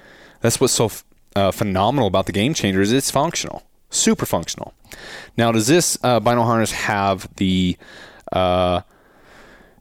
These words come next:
built-in holster? No, but it's gonna have a separate attachment for it later, and we haven't finished that yet, but it has two moly webbing strips that you will be able to attach an ambidextrous holster there for a future date. So,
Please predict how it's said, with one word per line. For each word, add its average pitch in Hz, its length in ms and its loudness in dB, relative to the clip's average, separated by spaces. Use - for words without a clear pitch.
built-in 107 260 2
holster? 101 380 -2
No, 101 360 2
but 101 140 0
it's 101 100 -2
gonna 117 160 0
have 104 280 0
a 98 180 -2
separate 107 460 0
attachment 95 800 -4
for 98 260 2
it - 120 -4
later, 98 280 2
and 92 120 -2
we 92 80 -2
haven't 92 220 -2
finished 104 300 -2
that 87 160 0
yet, 90 220 0
but 98 240 0
it - 60 -4
has 98 180 0
two - 160 0
moly 104 260 2
webbing 101 300 2
strips - 400 0
that - 240 0
you 95 100 0
will 90 200 0
be 92 240 2
able 87 180 -2
to - 180 0
attach - 920 -4
an 95 160 -4
ambidextrous 90 800 0
holster - 320 -4
there 80 200 -2
for - 120 -4
a 85 40 -2
future 90 240 -2
date. 82 160 -2
So, 101 240 0